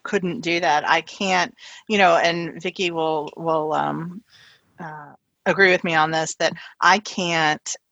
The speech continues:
watch movies where, um, if there's an animal and there's any indication that that animal is gonna be hard, because,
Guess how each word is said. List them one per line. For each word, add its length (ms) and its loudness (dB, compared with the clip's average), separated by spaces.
watch 560 4
movies 840 0
where, 680 -2
um, 600 -14
if 100 -4
there's 180 2
an 100 -2
animal 500 2
and 220 -2
there's 300 -2
any 540 -2
indication 640 0
that 160 0
that 180 4
animal 360 0
is 120 -4
gonna 140 -6
be 80 -8
hard, 180 0
because, 320 -4